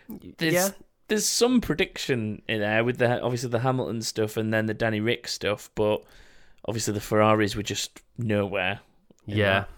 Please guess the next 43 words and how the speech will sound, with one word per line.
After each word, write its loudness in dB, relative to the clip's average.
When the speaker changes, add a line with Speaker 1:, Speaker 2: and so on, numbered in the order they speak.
Speaker 1:
Um, 0
a 2
good 4
one 8
here. 6
Alonso 8
will 4
retire 4
once 0
he 0
drops -2
to -2
twelfth, 4
having 4
got 6
the -4
Speaker 2:
<laughs> 0
Speaker 1:
McLaren 2
up -4
to -4
about 0
eighth 0
in -8
Q -6
three. -2
Um, -2
he 6
never 10
got 10
it 6
that 6
high 6
in 0
Q -2
three, 0
but 6
he 6
did 6
<laughs> -20
s-, 2
sort 8
of 4
just, -2